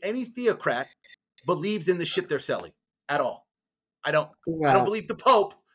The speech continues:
Speaker 1: is a Catholic. I don't believe the imams are, J-, I don't. I don't. I think, I, I don't, I don't believe most rabbis are practicing. I don't believe it, uh, because the reality is, it's an ec-, capitalist endeavor. It's an economic endeavor, and it's the handmaiden of conquest.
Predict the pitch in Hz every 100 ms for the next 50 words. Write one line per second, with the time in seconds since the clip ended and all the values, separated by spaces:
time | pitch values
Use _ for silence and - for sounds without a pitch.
0 | _ 202 208 - 214 - 110 _ _ _
1 | _ _ 214 233 233 240 202 233 226 233
2 | 220 214 175 220 - 214 247 302 427 -
3 | _ _ - 185 240 302 - 175 180 220
4 | - - _ 185 - 202 214 180 226 202
5 | 226 240 185 214 220 233 240 196 220 214
6 | 202 202 226 220 - 233 - - 226 226
7 | 220 240 277 247 - _ _ - 220 196
8 | 233 - - - 185 220 220 233 220 196
9 | 185 190 - _ 202 - - _ - 269
10 | 262 254 226 - 208 233 247 170 165 190
11 | 202 233 220 208 196 156 202 202 170 -
12 | - - 185 175 180 151 294 208 185 190
13 | 180 151 - 180 170 160 -